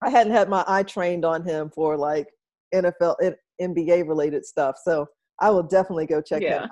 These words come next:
Speaker 1: 'cause he's so, he's hysterical.
Speaker 2: Yeah, he is. I came across that one. Um,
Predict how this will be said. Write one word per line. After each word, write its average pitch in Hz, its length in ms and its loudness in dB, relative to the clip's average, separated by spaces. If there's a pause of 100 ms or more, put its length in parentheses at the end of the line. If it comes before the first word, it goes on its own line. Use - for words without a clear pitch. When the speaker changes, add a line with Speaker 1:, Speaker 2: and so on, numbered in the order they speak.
(120)
Speaker 1:
'cause 160 100 -16
he's 196 140 -8
so, 160 120 -2 (100)
he's 202 200 -8
hysterical. 147 460 0
Speaker 2:
Yeah, 170 280 0 (880)
he 254 280 0
is. 220 120 2
I 214 100 2
came 269 300 -4
across 214 340 -2
that 190 300 0
one. 170 220 -6
Um, 156 580 -10